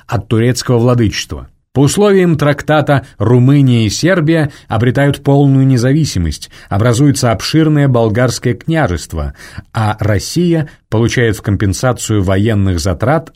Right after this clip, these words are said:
один миллиард четыреста десять миллионов рублей. Причём основная часть этой суммы будет внесена территориальными уступками, в число которых входят Бессарабия и Добруджа,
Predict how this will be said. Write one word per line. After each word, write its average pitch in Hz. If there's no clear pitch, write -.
один 123
миллиард 110
четыреста 139
десять 120
миллионов 110
рублей. 127
Причём 131
основная 151
часть 107
этой 113
суммы 175
будет 120
внесена 120
территориальными 110
уступками, 160
в -
число 113
которых 120
входят 113
Бессарабия 113
и 123
Добруджа, 110